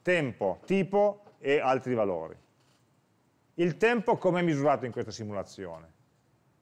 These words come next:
Non è misurato né in giorni, né in secondi, né in minuti, è misurato in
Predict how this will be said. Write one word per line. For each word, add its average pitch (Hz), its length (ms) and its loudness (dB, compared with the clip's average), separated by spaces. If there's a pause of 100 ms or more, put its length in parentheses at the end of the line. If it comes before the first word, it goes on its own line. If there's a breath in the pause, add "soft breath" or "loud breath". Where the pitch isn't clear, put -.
(220)
Non 139 180 -4
è 170 40 0
misurato 175 460 2
né 151 140 -2
in 175 120 -2
giorni, 185 600 2
né 156 80 -2
in 143 80 -2
secondi, 156 500 0
né 139 80 -4
in 143 100 -4
minuti, 185 460 0
è 190 160 2
misurato 143 540 2
in 127 200 -2